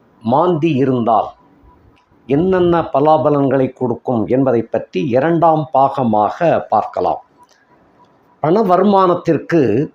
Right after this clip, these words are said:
பஞ்சமே இருக்காது. செலவு செய்ய செய்ய வரவுகள் பெருகிக் கொண்டே வரும். பொதுவா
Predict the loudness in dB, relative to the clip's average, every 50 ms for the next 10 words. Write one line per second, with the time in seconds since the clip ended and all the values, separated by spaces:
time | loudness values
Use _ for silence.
0 | _ -6 -2 -2 0 2 2 2 2 2 2 2 2 0 0 -2 -2 -2 -2 -2
1 | -2 -6 -12 _ _ _ _ _ _ _ _ _ _ _ _ _ _ _ _ _
2 | _ _ -20 -6 -2 0 2 4 4 4 2 0 0 0 0 2 4 2 2 0
3 | 0 0 0 2 4 4 2 2 2 2 2 2 2 2 2 2 2 2 0 0
4 | 0 0 0 0 -2 -4 -2 -2 0 0 2 2 2 0 0 0 -2 -4 -6 -10
5 | -16 _ _ _ _ _ _ _ _ _ _ _ _ _ _ _ _ _ _ _
6 | _ _ _ _ _ _ _ _ _ _ _ _ _ _ _ _ -2 0 2 4
7 | 4 4 4 2 2 0 -4